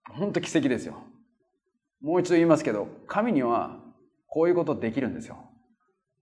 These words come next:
で、聖霊の働-、その力に、が私たちを通して流れるときに、私たちができるというよりも、私たちを通してもこのようなことを成し遂げることができる方なんですよ。すごいエキサイティングですよ。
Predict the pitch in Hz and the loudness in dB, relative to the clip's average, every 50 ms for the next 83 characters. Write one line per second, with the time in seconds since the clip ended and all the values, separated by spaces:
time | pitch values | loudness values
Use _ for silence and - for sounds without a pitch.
0 | _ _ _ _ _ _ _ _ _ _ _ _ _ _ _ _ - 175 165 - | _ _ _ _ _ _ _ _ _ _ _ _ _ _ _ _ -4 -4 -4 -4
1 | - - 175 190 208 214 214 214 196 180 190 185 196 208 202 170 - - 185 175 | -2 0 2 4 4 6 6 6 6 4 4 8 10 10 10 10 8 6 4 4
2 | 156 113 - - - - - - - - - 208 202 202 190 175 160 147 151 139 | 4 2 -2 -6 -14 -16 -16 -16 -6 2 6 6 6 6 6 2 2 2 4 6
3 | 170 175 151 139 135 160 151 160 175 131 147 135 120 - 175 175 - 143 117 110 | 8 10 10 10 8 6 4 2 2 2 2 2 2 2 2 2 2 2 2 2
4 | 110 107 110 147 165 156 131 117 107 - 98 110 113 110 95 - - - - - | 2 4 4 6 6 6 4 2 -2 -4 -4 -2 -2 -2 -4 -6 -8 -14 -18 -20
5 | - - - - 131 151 147 214 220 220 220 165 165 156 180 185 139 151 143 - | -20 -20 -10 -6 -2 2 4 4 6 6 4 4 6 8 8 10 10 8 6 6
6 | 165 160 117 127 117 107 101 95 98 113 117 104 113 - - - - 135 151 214 | 4 4 4 2 2 2 0 0 0 0 0 0 -2 -6 -10 -6 -4 0 2 2
7 | 208 208 202 165 170 175 156 - 226 247 262 240 - - 160 147 185 208 - - | 2 2 2 2 2 2 2 4 4 4 4 4 2 0 2 6 8 8 8 6
8 | - - - - - 175 185 190 180 170 156 147 143 - 143 131 123 127 131 127 | 4 -2 -4 -2 2 4 4 6 6 6 6 6 4 4 2 2 4 4 4 4
9 | - 185 185 170 170 151 120 135 120 127 113 110 - 123 123 113 165 160 135 123 | 2 2 2 4 4 2 2 0 -2 -2 -4 -4 -4 -2 0 2 2 2 2 0
10 | 110 107 85 80 - - - - - - - _ _ _ _ _ _ _ _ _ | 0 -2 -6 -10 -12 -16 -20 -20 -20 -20 -20 _ _ _ _ _ _ _ _ _
11 | _ _ _ _ _ _ _ _ _ _ _ _ _ _ - - - 156 214 269 | _ _ _ _ _ _ _ _ _ _ _ _ _ _ -12 -4 0 6 8 10
12 | 277 214 - - - 151 - 135 120 107 90 76 73 - - | 10 10 8 6 4 4 4 4 2 0 -2 -6 -8 -12 -16